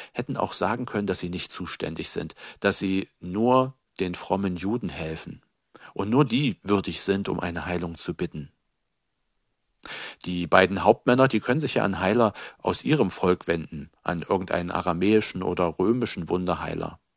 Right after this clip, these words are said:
Aber genau das sagt Jesus hier nicht, sondern er erfüllt ihre Bitten. Das ist, das, das ist der erste Skandal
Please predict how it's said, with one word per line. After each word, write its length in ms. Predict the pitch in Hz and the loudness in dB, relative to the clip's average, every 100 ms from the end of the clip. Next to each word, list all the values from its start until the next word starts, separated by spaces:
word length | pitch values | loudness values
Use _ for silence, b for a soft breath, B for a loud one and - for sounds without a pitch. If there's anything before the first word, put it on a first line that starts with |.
| _ B B B | _ B B B
Aber 220 | 104 113 | 6 6
genau 320 | 131 117 143 | 6 6 6
das 320 | 147 170 - - | 4 2 2 -2
sagt 280 | 131 131 - | -2 -2 -4
Jesus 280 | 110 131 | -2 -2
hier 160 | - 127 | 0 -2
nicht, 280 | 80 - - | -2 -4 0
sondern 360 | 98 98 117 B B | 2 4 2 B B
er 160 | 90 98 | -8 -4
erfüllt 500 | 104 - 120 117 - | -4 2 4 4 -2
ihre 200 | 92 80 | -4 -4
Bitten. 400 | - - - _ _ _ _ _ _ _ B B B B B _ | -6 -10 -18 _ _ _ _ _ _ _ B B B B B _
Das 180 | - - | -4 0
ist, 500 | 110 117 - - - _ _ _ _ - | 2 2 0 -6 -20 _ _ _ _ -6
das, 460 | - - - - B B _ _ _ _ | -2 -2 -2 -6 B B _ _ _ _
das 180 | - 107 | 4 6
ist 160 | 98 - | 4 2
der 160 | 82 | 0
erste 360 | - 107 - - | 4 4 4 0
Skandal 640 | - - 78 69 69 - | 0 0 0 0 0 -4